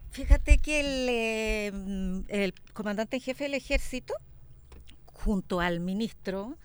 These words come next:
junto a su ministro de defensa, iba a decir, en realidad debería ser el ministro de defensa,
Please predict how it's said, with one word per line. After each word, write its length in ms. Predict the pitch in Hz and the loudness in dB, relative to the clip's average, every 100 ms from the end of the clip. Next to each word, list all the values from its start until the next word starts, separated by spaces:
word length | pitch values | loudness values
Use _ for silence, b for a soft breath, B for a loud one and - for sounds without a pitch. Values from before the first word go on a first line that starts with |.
| B B B | B B B
junto 260 | - 214 | -6 2
a 40 | 247 | 2
su 180 | - 240 | 2 0
ministro 400 | 220 226 - 247 | 0 -4 -4 -4
de 60 | |
defensa, 360 | 240 262 247 185 | -2 -2 -6 -4
iba 100 | 175 | -6
a 40 | |
decir, 300 | 160 - 165 - | -6 -8 -14 -12
en 100 | 180 | -10
realidad 280 | 180 180 185 | -6 -2 0
debería 260 | 190 180 185 | 0 0 -4
ser 200 | - 180 | -6 -8
el 60 | |
ministro 280 | 180 190 - | -6 -8 -8
de 60 | 208 | -6
defensa, 360 | 220 220 269 | -8 -8 -12